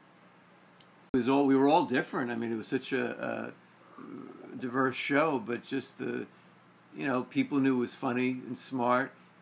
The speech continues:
and that w-, that set the tone from the beginning. So whoever was there, whatever background they were, they, they liked it and got it.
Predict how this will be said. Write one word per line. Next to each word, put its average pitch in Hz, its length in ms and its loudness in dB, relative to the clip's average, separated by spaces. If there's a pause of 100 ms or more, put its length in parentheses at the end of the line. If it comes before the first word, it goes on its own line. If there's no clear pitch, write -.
and 127 160 -4
that 135 160 2
w-, 139 200 0
that 135 200 -4
set - 260 -4
the 131 80 -10
tone 135 440 -6
from 113 220 -10
the 107 40 -8
beginning. 107 600 -8 (580)
So 127 180 -8
whoever 127 360 2
was 139 220 2
there, 135 320 4
whatever 120 320 0
background 123 580 2
they 117 120 -4
were, 131 400 0
they, 113 200 -4
they 113 220 -6
liked 117 340 -4
it 110 120 -8 (100)
and 113 160 -10
got 131 260 -4
it. 120 100 -14